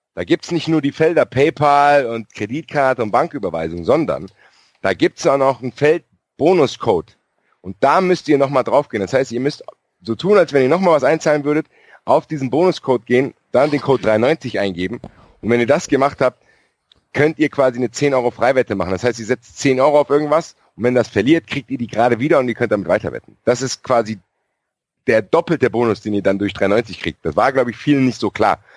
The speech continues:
Viele haben gedacht, die kriegen das irgendwie automatisch oder wussten nicht, wo die den Code eingeben. Also nochmal, ihr müsst diesen Code beim Einzahlen eingeben.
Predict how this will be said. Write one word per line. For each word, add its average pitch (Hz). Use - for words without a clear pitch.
Viele 127
haben 127
gedacht, 117
die -
kriegen 131
das 110
irgendwie 110
automatisch 110
oder 101
wussten 127
nicht, 92
wo 98
die 92
den 90
Code 131
eingeben. 120
Also 95
nochmal, 127
ihr 107
müsst 143
diesen 117
Code 156
beim 113
Einzahlen 78
eingeben. 76